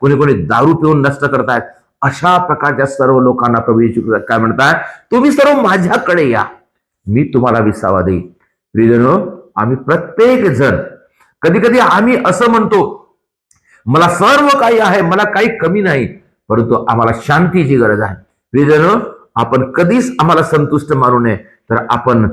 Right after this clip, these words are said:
पुन्हा देवाच्या आशीर्वादाने चांगलं बनण्यासाठी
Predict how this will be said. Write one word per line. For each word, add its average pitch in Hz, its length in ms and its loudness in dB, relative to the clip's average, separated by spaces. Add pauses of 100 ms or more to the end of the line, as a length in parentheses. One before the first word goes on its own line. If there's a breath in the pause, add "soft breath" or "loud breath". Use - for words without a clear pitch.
पुन्हा 180 720 0
देवाच्या 147 420 2
आशीर्वादाने 170 720 0
चांगलं 180 400 -2
बनण्यासाठी 127 420 0